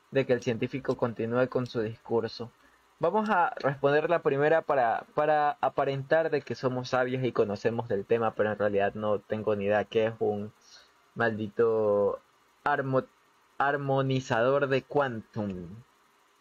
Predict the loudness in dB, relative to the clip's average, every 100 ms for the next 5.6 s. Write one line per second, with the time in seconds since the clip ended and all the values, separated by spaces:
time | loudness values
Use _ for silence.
0 | _ -4 -4 -2 -4 0 -2 2 0 0
1 | 2 2 2 -2 -2 -2 0 0 -2 0
2 | -2 0 -2 -2 -4 -4 -4 -4 -2 0
3 | -4 -8 -16 -18 -4 -2 -2 0 2 2
4 | 0 0 2 2 0 -2 -2 0 2 0
5 | 2 2 2 2 -2